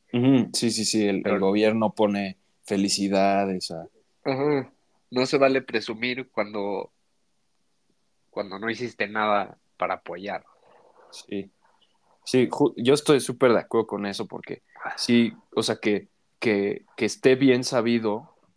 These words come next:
Speaker 1: pues, que el gobierno no los apoyó, ¿no?
Speaker 2: Sí.
Speaker 1: O sea, es lo justo.
Speaker 2: Sí, sí.
Speaker 1: Y también, la otra cosa que te iba a decir que está muy raro es que ahorita Ana Gabriela Guevara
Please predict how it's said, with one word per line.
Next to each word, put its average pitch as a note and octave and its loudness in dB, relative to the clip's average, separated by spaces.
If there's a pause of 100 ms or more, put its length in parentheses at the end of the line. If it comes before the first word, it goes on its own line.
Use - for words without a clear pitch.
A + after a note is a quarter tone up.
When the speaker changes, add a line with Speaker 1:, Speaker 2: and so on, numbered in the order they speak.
(120)
Speaker 1:
pues, A2 -12
que G#2+ -8
el F#2+ -6
gobierno G#2+ -2
no G#2+ -2
los G#2+ -6
apoyó, G2 -4
¿no? B2 -16 (960)
Speaker 2:
Sí. - -10
Speaker 1:
O F#2+ -8
sea, - -6
es G#2+ 0
lo A2 2
justo. - -2 (720)
Speaker 2:
Sí, A2+ -8
sí. - -10 (580)
Speaker 1:
Y C3 2 (300)
también, B2+ 2 (280)
la A#2+ 2
otra D#3+ 4
cosa D3+ -2
que A#2+ -8
te C3+ -2
iba - 6
a B2+ 2
decir B2+ -6
que C3 -4
está B2 -2
muy B2+ 0
raro A2+ 2 (320)
es G#2+ -4
que A2+ 0 (320)
ahorita B2+ 0
Ana G2+ -4
Gabriela A2 -4
Guevara G#2 -2